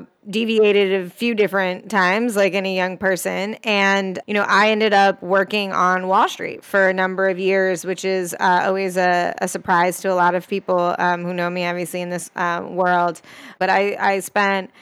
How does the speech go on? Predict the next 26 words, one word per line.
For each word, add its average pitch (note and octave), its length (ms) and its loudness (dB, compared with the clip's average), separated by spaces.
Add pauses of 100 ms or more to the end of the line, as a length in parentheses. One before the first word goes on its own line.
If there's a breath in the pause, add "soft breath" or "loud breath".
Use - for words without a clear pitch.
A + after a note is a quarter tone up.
(360 loud breath)
four A3+ 600 2
years, G3 800 2 (100)
um, F#3+ 300 2
at, F3 280 2 (120)
you F#3+ 80 -8
know, F3+ 180 -6
many F3+ 340 -6
of F3 60 -6
your F3+ 120 -4
major F3 360 -6
banks. G#3 480 -4
And G#3 120 0
I G3+ 300 0
saw, A#3+ 680 4 (180)
you G#3 120 -8
know, F3 160 0
a - 20 0
lot F#3 280 4
of F3+ 100 -2
what F3+ 160 -2
corporations F#3 1080 -2
do G3 540 0
and D#3+ 160 -4
their E3 160 -6
language F3+ 760 -2
and F3 220 -8